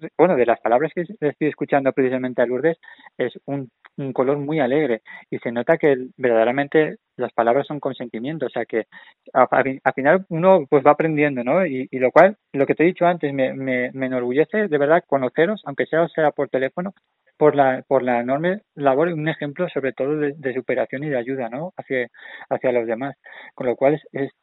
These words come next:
siempre digno de, de, de agradecer. A mí me gustaría también, eh, aprovechando, chicas, que os tengo al teléfono las dos, comentar un poquito, hablar de la fundación. Precisamente,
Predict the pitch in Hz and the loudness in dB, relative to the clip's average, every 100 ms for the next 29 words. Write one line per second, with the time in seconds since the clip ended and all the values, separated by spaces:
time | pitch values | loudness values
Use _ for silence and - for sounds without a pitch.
0 | - 170 160 180 160 170 175 143 131 131 | -6 -4 0 0 0 0 2 2 0 -2
1 | 127 123 123 117 110 107 107 - 113 - | -4 -4 -4 -2 -2 -4 -4 -4 -6 -10
2 | - - - - 135 170 226 240 - 208 | -20 -20 -18 -2 0 2 2 0 0 0
3 | 214 196 196 208 - - 151 147 139 139 | 0 0 -2 -4 -4 0 4 4 4 0
4 | 139 180 165 151 139 131 - 123 165 175 | 0 -2 -4 -4 -2 -4 -4 -4 -2 2
5 | 190 185 185 165 170 165 151 160 160 175 | 2 2 -2 -2 2 0 0 -2 -2 -2
6 | 160 147 139 180 190 - - - - 156 | 0 0 2 2 0 -10 -20 -12 -2 2
7 | 147 139 185 226 208 180 185 214 202 139 | 2 4 2 2 -2 -4 2 4 6 6
8 | 156 190 190 - 143 120 151 147 127 131 | 4 4 0 -2 -4 -2 0 -2 -2 -6
9 | 160 190 196 180 214 | -4 -4 -4 -2 -4